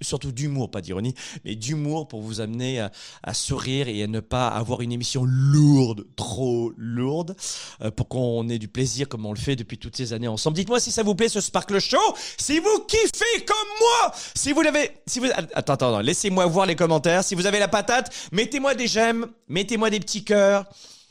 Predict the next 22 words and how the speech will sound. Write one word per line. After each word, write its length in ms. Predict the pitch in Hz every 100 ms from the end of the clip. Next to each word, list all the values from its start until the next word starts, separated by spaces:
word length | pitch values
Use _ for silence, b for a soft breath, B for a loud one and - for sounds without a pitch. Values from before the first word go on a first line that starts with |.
| B B 151
Et 120 | 175
partagez 640 | - 196 - 202 165 214
cette 200 | 202 185
émission 320 | 175 175 -
un 60 | 190
maximum. 480 | 175 165 - 185 196
Il 60 |
me 60 | 196
semble 260 | - 240 254
que 100 | 180
vous 140 | 151
avez 100 | 151
oublié. 560 | 175 175 214 190 185 - B B B B
Il 100 | 117
faut 220 | - 156
partager 640 | 143 - - - 139 127 113
cette 240 | - 104
émission. 540 | 131 120 - - 156 175 B B B -
Tu 100 | -
utilises 380 | - 147 170 -
ton 200 | 120 120
index, 600 | 156 139 101 - -